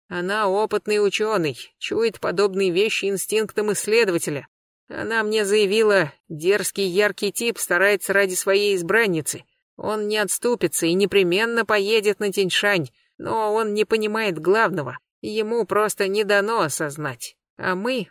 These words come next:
музей, мы обязаны участвовать в этих событиях, что бы они ни принесли. Пусть и в чужой стране,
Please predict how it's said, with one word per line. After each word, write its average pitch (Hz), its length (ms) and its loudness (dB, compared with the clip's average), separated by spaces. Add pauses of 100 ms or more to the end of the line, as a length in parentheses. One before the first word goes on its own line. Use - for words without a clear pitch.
музей, 160 680 -2 (220)
мы 170 180 -2
обязаны 202 520 0
участвовать 196 680 0
в 180 40 -2
этих 190 260 0
событиях, 185 680 0 (120)
что 247 260 2
бы 214 120 2
они 196 200 2
ни 214 100 0
принесли. 180 600 0 (540)
Пусть 233 320 2
и 233 80 2
в - 60 -6
чужой 226 360 4
стране, 208 540 0